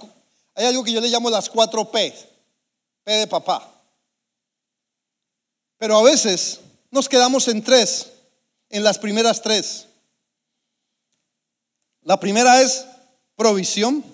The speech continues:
la segunda es protección y la tercera es presencia. Pero hay una que queda en el aire y ahora se la digo.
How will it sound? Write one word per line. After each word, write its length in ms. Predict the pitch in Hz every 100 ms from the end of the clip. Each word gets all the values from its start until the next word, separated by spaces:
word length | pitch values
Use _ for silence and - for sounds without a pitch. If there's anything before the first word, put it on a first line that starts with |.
| _ _ _ _ _ _
la 120 | 175 185
segunda 400 | 196 190 220 214
es 80 |
protección 800 | 214 202 196 170 - 202 233 254 - _ _ _ _ _ _
y 80 | 180
la 120 | 180
tercera 320 | 180 165 190 185
es 80 |
presencia. 640 | - 180 190 160 143 117 87 _ _ _ _ _ _ _ _ _ _
Pero 160 | 196 220
hay 120 | 247
una 140 | 254
que 140 | 240 196
queda 200 | 220 226
en 80 |
el 120 | 208 202
aire 280 | 214 165
y 60 | 139
ahora 140 | 175
se 120 | 180 190
la 120 | 160
digo. 280 | 180 151